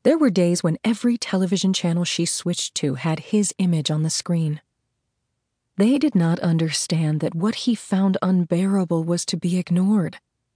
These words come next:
and for this she was grateful, because being in the news brought Donald the closest he could be to contentment. He would never be a truly content person.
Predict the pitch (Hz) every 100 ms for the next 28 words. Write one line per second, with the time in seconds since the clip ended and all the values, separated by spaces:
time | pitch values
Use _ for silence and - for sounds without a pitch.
0 | _ _ - 156 - 143 196 - - 180
1 | 180 - 180 214 - 165 - _ _ _
2 | 196 196 165 202 233 240 226 180 180 185
3 | - 170 - 165 156 165 160 156 - 190
4 | 214 - 226 - - - 180 - 147 143
5 | - - 156 - 139 127 143 143 - -
6 | _ _ _ _ _ _ _ _ _ -
7 | 269 247 233 226 170 143 - - 214 208
8 | 156 131 - 127 - 127 - - 143 -